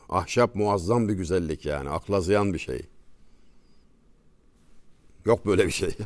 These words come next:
<laughs> Fakat yapan usta adını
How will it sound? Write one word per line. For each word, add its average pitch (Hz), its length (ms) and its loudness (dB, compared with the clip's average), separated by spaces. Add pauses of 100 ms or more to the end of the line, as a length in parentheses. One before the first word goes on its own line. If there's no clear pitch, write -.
(640)
<laughs> - 760 -20
Fakat 135 480 2 (840)
yapan 107 480 0
usta 120 440 -2 (120)
adını 113 480 0